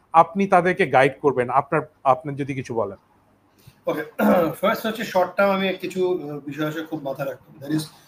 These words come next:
Speaker 2: your personal financial management। হ্যাঁ, আগামী তিন, ছয় মাস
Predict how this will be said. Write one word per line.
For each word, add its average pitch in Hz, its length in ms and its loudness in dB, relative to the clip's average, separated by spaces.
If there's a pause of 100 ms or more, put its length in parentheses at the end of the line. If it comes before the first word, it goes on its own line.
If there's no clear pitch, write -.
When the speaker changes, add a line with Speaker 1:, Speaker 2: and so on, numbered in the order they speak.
(160)
Speaker 2:
your 156 180 6
personal 175 320 8
financial 156 320 6
management। 135 460 -4 (480)
হ্যাঁ, 190 140 0 (460)
আগামী 151 460 6
তিন, 170 360 2
ছয় 156 300 4
মাস 151 260 2